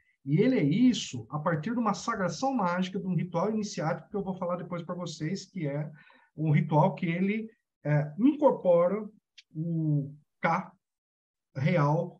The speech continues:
do deus Horus. Eu já vou chegar lá. Mas repare aqui nessa cena, ele tá aqui com uma clava na mão, ele tá dominando um inimigo,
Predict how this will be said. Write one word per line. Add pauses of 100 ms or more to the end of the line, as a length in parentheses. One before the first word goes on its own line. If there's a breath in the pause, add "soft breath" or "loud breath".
do
deus
Horus.
Eu
já
vou
chegar
lá. (480 soft breath)
Mas (140)
repare
aqui
nessa
cena,
ele
tá
aqui
com
uma
clava
na
mão, (340)
ele
tá
dominando
um
inimigo,